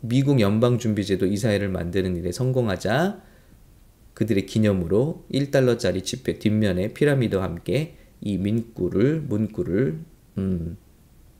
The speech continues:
적어 넣은 것입니다. 여러분, 그래서 정말, 어, 그 일루미나리는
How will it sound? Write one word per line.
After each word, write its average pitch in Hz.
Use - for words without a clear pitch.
적어 101
넣은 95
것입니다. 87
여러분, 123
그래서 123
정말, 131
어, 101
그 95
일루미나리는 107